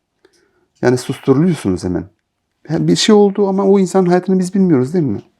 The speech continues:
Polisliği bıra-, poli-, her polis olmayı bırakmak zorundayız.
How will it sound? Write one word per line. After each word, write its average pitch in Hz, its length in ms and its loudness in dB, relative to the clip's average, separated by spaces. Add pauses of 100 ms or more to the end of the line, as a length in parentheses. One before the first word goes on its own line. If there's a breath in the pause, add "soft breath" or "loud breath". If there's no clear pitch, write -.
(720)
Polisliği 139 420 2
bıra-, 139 180 0
poli-, 135 220 0
her 156 160 0
polis 147 380 -2
olmayı 127 340 -2
bırakmak 120 380 -8
zorundayız. - 540 -12